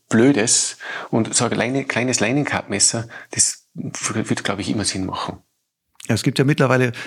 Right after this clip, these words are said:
Speaker 2: immer mehr Gurtzeughersteller, die auch dazu übergehen, zumindest irgendwo ein kleines Messerchen schon, schon automat-, also was heißt automatisch,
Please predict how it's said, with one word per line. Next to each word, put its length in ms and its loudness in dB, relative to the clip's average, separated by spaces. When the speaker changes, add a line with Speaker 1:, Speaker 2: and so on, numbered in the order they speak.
Speaker 2:
immer 160 4
mehr 140 4
Gurtzeughersteller, 880 0
die 140 0
auch 80 -4
dazu 260 -2
übergehen, 460 0
zumindest 480 4
irgendwo 240 4
ein 80 2
kleines 360 2
Messerchen 400 0
schon, 280 2
schon 160 -2
automat-, 520 -2
also 160 -4
was 120 -4
heißt 100 2
automatisch, 540 0